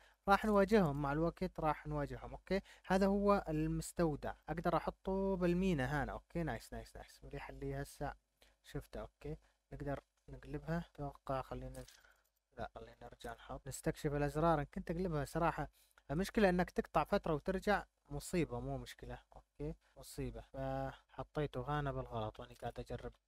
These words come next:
ازرار، مو مشكلة. هسه عندي ال-، قاعد، يعني مثل تشوفهم السعة راح تزيد، يعني كان الفل خمسة وسبعين، لا هسه راح تزيد، صار عندي مستودع زيادة. اوكي، نايس. بس يعتاز له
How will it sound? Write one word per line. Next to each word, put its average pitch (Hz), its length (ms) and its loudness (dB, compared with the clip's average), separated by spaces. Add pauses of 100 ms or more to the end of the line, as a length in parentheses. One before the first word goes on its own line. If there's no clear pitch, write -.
ازرار، 120 460 -4
مو 175 160 0
مشكلة. 165 360 -2 (260)
هسه - 280 2
عندي 160 280 4
ال-، 143 640 4 (260)
قاعد، 135 300 2
يعني 156 240 2
مثل 165 200 2
تشوفهم 202 480 2
السعة 185 500 4
راح 175 360 6
تزيد، 156 600 0
يعني 135 200 -6
كان 170 260 2
الفل 156 300 -2
خمسة 160 260 0
وسبعين، 160 520 0
لا 180 180 6
هسه 156 340 2
راح 165 280 4 (340)
تزيد، 143 380 -2
صار 156 220 4
عندي 165 380 0
مستودع 160 580 0 (140)
زيادة. 139 640 0 (160)
اوكي، 175 440 -2 (260)
نايس. 113 260 -6 (400)
بس - 220 -8
يعتاز 165 440 2
له 180 380 2